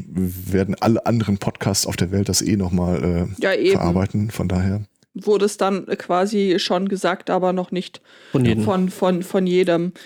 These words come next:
Speaker 1: Aber dann
Speaker 2: Ich
Speaker 1: reicht's ja, wenn wir es nur erwähnen, weil die späteren Zukunftshistoriker, die unsere Zeit aus den Podcast-Archiven rekonstruieren müssen,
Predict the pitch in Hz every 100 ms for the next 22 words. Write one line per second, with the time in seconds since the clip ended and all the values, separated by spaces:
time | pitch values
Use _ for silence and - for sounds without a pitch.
0 | - - - 147 143 110 180 - 135 143
1 | 143 147 - 104 98 117 233 143 160 233
2 | - _ _ _ - 110 117 110 - 110
3 | 120 117 - - 160 180 135 - 294 -
4 | 127 113 - 101 123 131 131 113 117 -
5 | 139 127 117 - 117 135 - 123 - 107
6 | 117 - 170 - 107 - 90 - 120 117
7 | 104 151 143 - 135 131 120 104 - 135
8 | 190